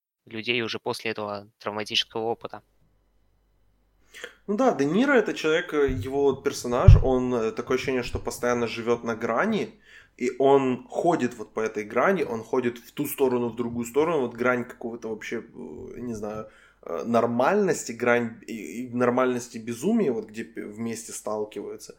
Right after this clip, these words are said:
Speaker 2: И он человек, который живет на этой грани. Персонажи Уокена и Сэвиджа, как ты правильно сказал, они как раз живут в нормальности. И когда они попадают в абсолютно безумные ситуации, они просто, м, сход-, сходят с ума. Де Ниро, для него это такое ощущение, что,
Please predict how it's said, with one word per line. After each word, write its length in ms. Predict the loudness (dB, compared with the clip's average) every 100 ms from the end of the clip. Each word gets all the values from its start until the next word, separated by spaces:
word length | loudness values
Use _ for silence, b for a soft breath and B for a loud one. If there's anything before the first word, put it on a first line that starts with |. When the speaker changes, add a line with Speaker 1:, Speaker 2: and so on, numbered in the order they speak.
| B B B
Speaker 2:
И 60 | 4
он 180 | 4 4
человек, 180 | -2
который 320 | -2 0 4 2
живет 340 | 4 2 2
на 60 | -6
этой 240 | -6 -6
грани. 460 | -4 -2 0 -2 -6 B B
Персонажи 340 | -4 0 2 4
Уокена 420 | 4 4 2 -2
и 60 |
Сэвиджа, 440 | -2 -2 -2 -2 -4
как 160 | -6 -8
ты 240 | -4 -4
правильно 360 | -4 -4 -4 -8
сказал, 260 | -2 -2
они 220 | -2 -4 -4
как 180 | -6
раз 120 | -8 -6
живут 280 | -6 -6
в 80 | -4
нормальности. 800 | -4 0 0 0 -2 -8 -10 -14 B B
И 60 | 2
когда 260 | 4 4
они 160 | 2 2
попадают 420 | -4 -6 -2 -2
в 40 | -2
абсолютно 360 | -6 -8 -8
безумные 640 | -10 -6 -4 -2 -2 -4 -6
ситуации, 640 | -8 -4 -2 -2 -6 -10 B B
они 240 | -4 -2 0
просто, 380 | -2 -4 -6
м, 680 | -10 -10 -10 -14 -14 -12 -10
сход-, 380 | -10 -4 -4 -2
сходят 320 | -4 -4 -2
с 100 | -6
ума. 320 | -6 -6 -8 b b b -4
Де 160 | -2
Ниро, 280 | 2 2 2
для 120 | 0
него 260 | 0 2 2
это 140 | 0
такое 220 | -8 -8
ощущение, 300 | -6 -4 -4 -4
что, 440 | -4 -2 -2 -2